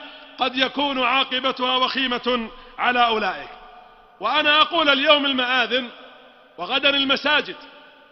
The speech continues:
إذا منعت المأذنة اليوم أن ترفع كمعلم شرعي إسلامي ليس له علاقة بالسياسة،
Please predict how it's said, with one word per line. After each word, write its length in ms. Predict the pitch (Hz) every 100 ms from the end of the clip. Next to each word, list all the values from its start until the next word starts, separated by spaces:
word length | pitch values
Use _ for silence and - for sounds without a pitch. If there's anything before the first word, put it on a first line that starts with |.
| - - _
إذا 260 | 190 247 254
منعت 520 | 277 302 277 269 262
المأذنة 600 | 254 247 247 233 285 262 240
اليوم 360 | 247 262 233 156 - - - - - -
أن 160 | 240 240
ترفع 440 | 311 277 240 220
كمعلم 920 | - 240 208 165 247 277 277 262 185 147 -
شرعي 500 | 294 302 254 226 214
إسلامي 560 | 214 247 294 294 240 156 - - - - -
ليس 240 | 240 -
له 260 | 277 262 262
علاقة 420 | 254 285 269 254
بالسياسة، 720 | 254 - 254 262 285 - 214